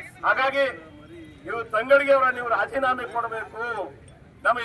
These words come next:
ಇಮ್ಮಡಿ ಸಿದ್ದರಾಮೇಶ್ವರ ಸ್ವಾಮೀಜಿ ಅವರು ಬಹಳ ಪ್ರೇಮ ಇಟ್ಕೊಂಡು ನಮ್ಮವ್ರು ಕೆಲವು ಕಳ್ರು ಅವ ಅನಂತ ನಾಯಕ ಐವತ್ತು ಲಕ್ಷ ತಿಂದ ಸುಪ್ರೀಂ ಕೋರ್ಟ್ ಹೋಗ್ತದೆ ಅಂತೇಳಿ ಆ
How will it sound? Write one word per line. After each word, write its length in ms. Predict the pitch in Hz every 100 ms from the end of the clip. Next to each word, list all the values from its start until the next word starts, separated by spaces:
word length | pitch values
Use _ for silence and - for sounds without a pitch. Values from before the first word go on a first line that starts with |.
| 240
ಇಮ್ಮಡಿ 260 | 269 285 277
ಸಿದ್ದರಾಮೇಶ್ವರ 580 | 269 269 277 269 269 269
ಸ್ವಾಮೀಜಿ 360 | 254 269 269 269
ಅವರು 120 | 269 254
ಬಹಳ 120 | 214 262 262
ಪ್ರೇಮ 180 | 262 262 254
ಇಟ್ಕೊಂಡು 280 | - - 240 - - -
ನಮ್ಮವ್ರು 280 | 196 262 269 269
ಕೆಲವು 180 | 254 247 254
ಕಳ್ರು 220 | 285 277
ಅವ 80 | 240 226
ಅನಂತ 240 | 226 269 - -
ನಾಯಕ 240 | 262 - -
ಐವತ್ತು 280 | 508 277 539 269
ಲಕ್ಷ 140 | - 285 269
ತಿಂದ 140 | 269 262 240 277
ಸುಪ್ರೀಂ 240 | - 269 269
ಕೋರ್ಟ್ 160 | 254 247
ಹೋಗ್ತದೆ 240 | 247 247 240
ಅಂತೇಳಿ 260 | 240 233 269 - - -
ಆ 20 | -